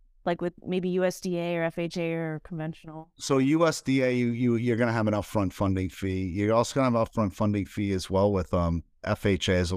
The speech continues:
Speaker 2: as, along with that monthly mortgage insurance payment as well. And the reason those other loan programs have the upfront fee is because it helps cushion and lower that monthly obligation. So it helps them,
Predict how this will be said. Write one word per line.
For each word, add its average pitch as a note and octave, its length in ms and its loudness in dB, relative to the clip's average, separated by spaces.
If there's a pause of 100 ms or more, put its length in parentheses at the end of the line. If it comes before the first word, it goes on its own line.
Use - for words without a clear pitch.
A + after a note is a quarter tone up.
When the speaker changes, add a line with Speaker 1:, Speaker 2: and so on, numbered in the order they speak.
(100)
Speaker 2:
as, F#2+ 240 0
along B2 640 0
with G2+ 220 -4 (680)
that G#2+ 280 2
monthly A2+ 380 0
mortgage G#2 420 2
insurance E2+ 560 -2 (140)
payment E2 340 2
as D#2 140 -4
well. D#2+ 320 -2 (640)
And B2 100 2
the D#3+ 60 4
reason F#3+ 320 2
those C3 200 2
other C3 240 4
loan C3+ 260 2
programs C3+ 500 2
have A2+ 260 0 (140)
the A2+ 140 0
upfront C3+ 460 -2
fee D3+ 440 -2 (100)
is A2+ 180 -4
because A2+ 300 -2
it A2 100 -4
helps C3+ 300 2
cushion C3+ 460 0
and G#2 160 0
lower A2+ 280 4
that F#2+ 220 -2
monthly G#2 420 0
obligation. A2+ 720 0
So G2 200 0
it E2 60 -2
helps G#2+ 280 -4
them, F#2+ 300 0